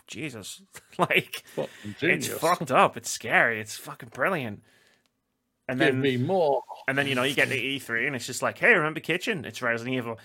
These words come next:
Speaker 1: And people like me were just like, "Oh my God, I didn't even know. Like, I played it. I didn't even fucking know." And then, like, you know, they rolled out, like, the one demo and then the second demo.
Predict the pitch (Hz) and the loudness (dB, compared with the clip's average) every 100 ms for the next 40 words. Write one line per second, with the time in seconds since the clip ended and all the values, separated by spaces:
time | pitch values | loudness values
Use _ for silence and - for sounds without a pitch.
0 | - - - 170 147 123 147 135 123 127 | -14 -10 0 0 0 -2 -4 -6 -6 -4
1 | 131 151 247 339 349 311 302 175 269 214 | -4 -2 0 2 6 6 6 4 -2 -2
2 | 240 330 262 330 208 147 151 214 240 247 | -2 0 4 6 4 2 2 2 2 2
3 | 320 277 - 170 208 226 202 285 262 302 | 4 4 0 0 -2 -4 -6 -6 -6 -4
4 | 277 - - - - - 151 151 139 123 | -4 -4 -10 -20 -20 -12 -8 -4 -4 -4
5 | 151 117 120 123 123 120 113 - 107 104 | -2 -2 -2 -2 0 0 -2 -2 -6 -6
6 | - 120 117 120 127 123 113 110 104 - | -6 -2 -2 -2 -4 -4 -6 -8 -10 -6
7 | 123 120 110 113 110 107 | -6 -6 -10 -10 -8 -8